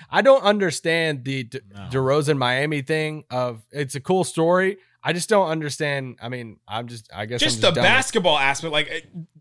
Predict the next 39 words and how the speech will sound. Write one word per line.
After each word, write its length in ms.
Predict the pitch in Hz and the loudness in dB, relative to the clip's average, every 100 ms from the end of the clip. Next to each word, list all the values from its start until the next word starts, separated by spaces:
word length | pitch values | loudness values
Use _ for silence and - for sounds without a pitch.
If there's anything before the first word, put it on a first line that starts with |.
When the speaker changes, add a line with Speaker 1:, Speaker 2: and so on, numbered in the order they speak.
| _ 139 | _ -2
Speaker 2:
Butler, 520 | 190 220 240 254 262 - _ | 2 2 6 4 4 -8 _
DeRozan, 500 | - 180 185 220 226 202 | 0 4 6 6 4 2
and 120 | 160 | 0
Bam 420 | 139 156 190 226 247 _ _ | 2 2 2 0 -8 _ _
on 160 | 156 170 | -2 -2
the 80 | 170 | -2
same 300 | 190 196 190 | 0 -2 0
team, 340 | 202 233 226 | -2 -2 0
all 440 | 180 190 202 196 _ _ _ 147 | 4 4 2 -4 _ _ _ -2
not 260 | 170 185 | -2 0
shooting 340 | - 208 202 165 | -2 -2 -4 -4
threes, 400 | 185 214 254 202 | 0 0 0 -4
like, 100 | 156 | -2
not 220 | 165 170 | 0 0
shooting 260 | - 190 170 | -4 -4 -4
threes 300 | 190 185 143 | -2 -2 -2
well. 400 | 156 170 226 254 | 0 2 0 -2
Speaker 1:
So 60 | |
why 160 | 101 104 | -4 -4
you 140 | 120 | -6
bring 240 | 113 117 123 | -6 -6 -6
back 180 | 131 127 123 | -8 -10 -10
Duncan 460 | 107 107 123 123 | -8 -6 -8 -8
Robinson? 540 | 117 127 139 110 - 120 | -8 -12 -12 -14 -14 -8
Speaker 2:
You 40 | |
bring 220 | 147 185 156 | -2 -2 0
Duncan 300 | 180 196 202 | 0 0 2
Robinson 460 | 196 202 196 208 | 2 2 -2 -4
and 80 | 185 | -2
Kyle 200 | 190 180 | 0 2
Lowry, 280 | 175 202 214 | 2 2 0
just 140 | 175 | -2
gonna 140 | 190 170 | -4 -2
take 220 | 180 165 | -2 -2
all 180 | 156 170 | 0 0
the 120 | 170 | -2
threes 380 | 143 165 190 185 | -4 -2 0 -2
for 160 | 214 220 | -2 -2
you? 240 | 233 | -2